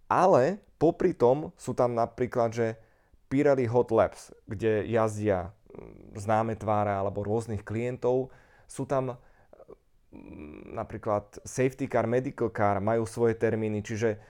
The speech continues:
ten okruh, e, svojím spôsobom je stále uzavretý a preto som mal taký veľký rešpekt, že vbehnem tam, nevbehnem tam, ale samozrejme, no, hovorím si, no čo, tak pri najhoršom ma deportujú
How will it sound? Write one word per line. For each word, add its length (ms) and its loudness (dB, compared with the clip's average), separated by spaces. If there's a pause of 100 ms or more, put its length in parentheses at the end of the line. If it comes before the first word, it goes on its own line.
ten 240 -2
okruh, 480 4
e, 80 -12 (960)
svojím 240 0
spôsobom 580 0 (380)
je 160 -4
stále 800 -2
uzavretý 640 4
a 80 0
preto 240 2
som 160 -2
mal 160 2
taký 240 -6
veľký 320 2
rešpekt, 320 -2
že 160 -4
vbehnem 480 -6
tam, 240 -8
nevbehnem 560 -4
tam, 240 -2
ale 160 0 (320)
samozrejme, 640 0
no, 160 -2
hovorím 240 0
si, 80 -10
no 320 -8
čo, 160 0
tak 160 -6
pri 160 -4
najhoršom 480 -4
ma 40 -12
deportujú 680 -4